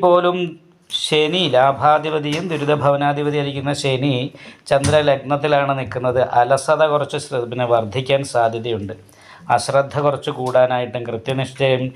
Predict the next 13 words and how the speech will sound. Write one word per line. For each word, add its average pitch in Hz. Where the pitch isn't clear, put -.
ചെയ്യുന്ന 135
പ്രവൃത്തിയിൽ 131
കാര്യക്ഷമതയും 139
കുറയാനായിട്ട് 131
യോഗമുള്ളൊരു 127
സമയമാണ്. 117
അതൊക്കെ 120
വളരെ 117
ശ്രദ്ധിച്ച് 113
കാര്യങ്ങൾ 123
ചെയ്ത് 123
മുന്നോട്ട് 120
പോയില്ലെങ്കിൽ 113